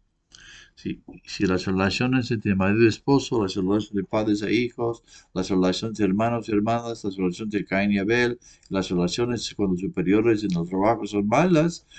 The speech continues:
puede causar estrés y enfermedad en el cuerpo. Debemos mejorar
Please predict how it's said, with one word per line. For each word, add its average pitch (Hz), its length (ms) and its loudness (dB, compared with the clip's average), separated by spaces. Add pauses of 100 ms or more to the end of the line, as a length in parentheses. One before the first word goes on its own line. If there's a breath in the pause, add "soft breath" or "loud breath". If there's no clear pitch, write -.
(300 loud breath)
puede 156 260 8
causar 147 360 4
estrés 170 460 6
y 151 60 0
enfermedad 127 640 2
en 127 60 -14
el 127 140 -4
cuerpo. - 540 -4 (1800)
Debemos 107 640 0
mejorar 117 600 0